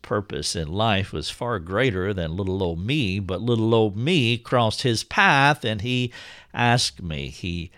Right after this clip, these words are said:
laid out those ten words, and it set, it,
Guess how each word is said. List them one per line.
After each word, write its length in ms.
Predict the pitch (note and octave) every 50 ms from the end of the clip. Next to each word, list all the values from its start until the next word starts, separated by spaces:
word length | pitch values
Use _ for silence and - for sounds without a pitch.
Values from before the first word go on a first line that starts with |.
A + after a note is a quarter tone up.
| _ -
laid 300 | F#2+ G2 G2 G#2 G#2+ -
out 360 | - A2+ A2+ G#2+ G2+ - -
those 280 | B2 A#2+ G#2 F2 D#2+ -
ten 420 | - - - G#2+ G#2 G2 F#2 F2+
words, 540 | F#2 G#2+ A2+ A2 G2 F#2 F2 D#2+ C#2+ - -
and 180 | F2+ D#2+ D#2 F#2+
it 100 | A2 G2
set, 360 | - - - C#3 B2+ A2+ - -
it, 140 | G#2+ G2+